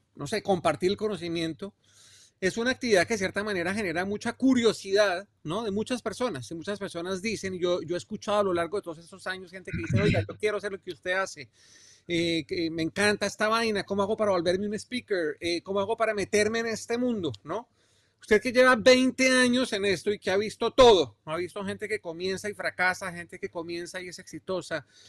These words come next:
eh, gente que, eh, de la nada de pronto se vuelven unas celebridades y cobran unos fees impresionantes.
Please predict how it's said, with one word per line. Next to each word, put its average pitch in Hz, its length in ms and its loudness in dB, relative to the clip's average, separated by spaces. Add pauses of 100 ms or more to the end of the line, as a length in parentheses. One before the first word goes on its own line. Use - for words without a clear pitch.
(260)
eh, 170 400 2
gente 185 380 0
que, 208 440 4
eh, 180 280 -2
de 185 160 2
la 175 100 2
nada 208 380 4
de 208 80 6
pronto 196 400 -4
se 214 80 -4
vuelven 180 260 0
unas 214 220 -4
celebridades 196 1000 2
y 208 60 -20
cobran 190 380 -4
unos 220 260 -12
fees 240 360 -6
impresionantes. 196 960 -8